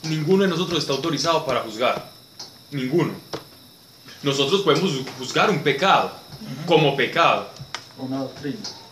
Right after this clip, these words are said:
Speaker 1: O una doctrina. Y hay que juzgarla. Cuando hay que juzgarla, hay que juzgarla. No, es que Jesús no, él no murió realmente, él,
Speaker 2: Sí.
Speaker 1: eso fue una cosa aparente. Lo puedes juzgar. Pero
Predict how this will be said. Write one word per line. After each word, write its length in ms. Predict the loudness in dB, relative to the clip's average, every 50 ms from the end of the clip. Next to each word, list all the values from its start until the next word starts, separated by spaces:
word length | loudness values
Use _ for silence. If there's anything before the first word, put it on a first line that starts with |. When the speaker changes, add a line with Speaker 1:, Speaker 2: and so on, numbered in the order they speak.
| -20 -20 -4 2
Speaker 1:
O 80 | 4 6
una 200 | 6 6 6 4
doctrina. 480 | 4 2 2 0 -2 0 0 0 -2 -4 -6 -14 _ -18 -18 -18 -14
Y 120 | -12 -10
hay 120 | -10 -8 -8
que 120 | -8 -8
juzgarla. 480 | -8 -8 -10 -8 -6 -6 -6 -6 -6 -4
Cuando 200 | -4 -2 -2 -2
hay 40 | -2
que 100 | 0 0
juzgarla, 320 | 0 0 2 2 2 2 0
hay 60 | 0
que 80 | -2
juzgarla. 400 | -4 -2 0 0 2 2 2 2
No, 120 | 2 4 2
es 80 | 2
que 180 | 4 4 4 4
Jesús 420 | 4 2 0 0 2 2 2 0 0
no, 420 | 0 0 0 0 0 0 -2 -4 -8 -14 -18 -16 -8 -2
él 140 | 0 0 2
no 80 | 2 0
murió 240 | 0 0 0 2 2
realmente, 1040 | 2 2 2 2 0 0 0 0 0 -2 -4 -4 -4 -2 0 0 2 2 2 2 2
él, 260 | 2 0 -2 -4 -6 -10
Speaker 2:
Sí. 200 | -10 -8 -4 -2
Speaker 1:
eso 140 | -2 -2 -2
fue 100 | -2 0
una 140 | 0 0 0
cosa 180 | 0 0 -2
aparente. 680 | 0 2 2 2 4 4 2 0 0 0 0 0 -2 -2 -6 -14 -20 -20 -20 -20 -20 -20 -20 -20 -14 -8 -4
Lo 160 | -2 -2 0 0
puedes 160 | 0 -2 -2
juzgar. 380 | -2 -4 0 2 4 4 4 4 0 -2 -6 -14 -14 -16 -16 -18 -18 -20 -20 -20 -20 -20 -20 -20 -20 -20 -20 -20 -20 -20 -20 -20 -20 -18 -18 -6 0
Pero 440 | 2 4 6 6 6 6 6 4